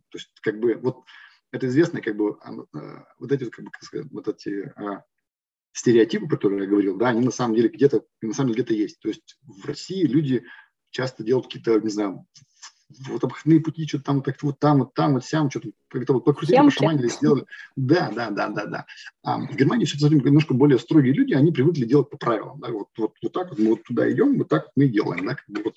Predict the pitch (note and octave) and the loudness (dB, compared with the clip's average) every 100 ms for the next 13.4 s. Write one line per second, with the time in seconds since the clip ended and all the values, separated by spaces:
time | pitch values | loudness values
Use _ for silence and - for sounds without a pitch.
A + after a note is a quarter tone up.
0 | _ _ - - - _ C3+ C3 D3+ D3+ | _ _ -20 -18 -18 _ 2 6 8 6
1 | - - B2 A#2+ B2+ - C#3+ D3 G3+ - | 4 -2 -4 -2 -6 -10 -4 -2 -2 -2
2 | D3 C3+ C3+ C3 - E3 B3+ - - _ | 0 2 2 0 -2 -2 -2 -6 -14 _
3 | - A#2+ A#2+ A#2 A#2 B2 D3+ - - _ | -6 -2 0 -2 -4 -6 -10 -14 -16 _
4 | _ _ _ _ - _ D3 E3+ F3+ D3 | _ _ _ _ -20 _ 4 4 2 -4
5 | - B2 A#2 - _ _ _ - - - | 2 4 4 -2 _ _ _ -20 -20 -20
6 | _ _ - C#3+ B2+ D3 C#3 A2+ G#2+ - | _ _ -6 -2 4 4 4 0 2 2
7 | A#2 G#2 A#2 - G#2 G#2+ G#2+ G#2 G2+ F2 | 4 2 -2 -4 -6 0 0 0 -4 -8
8 | _ _ - A2+ G2+ - A2+ G#2+ G#2+ G2+ | _ _ -4 -2 -2 -6 -8 -6 -6 -8
9 | - - - - B2+ B2+ A#2 - A2 A2 | -10 -14 -10 0 2 2 -2 -2 0 0
10 | A2 C#3+ G3 - G#2 - - D#3 B2 - | 4 2 2 -2 -6 -6 -2 0 2 0
11 | C3+ A#2+ B2 A#2 C3 B2 - B2+ A#2+ C#3+ | -4 -2 0 0 -2 -2 0 0 0 -8
12 | - - - _ _ - - B2 F3 F3+ | -14 -18 -20 _ _ -8 -2 0 0 0
13 | - C#3+ C3 | 0 2 2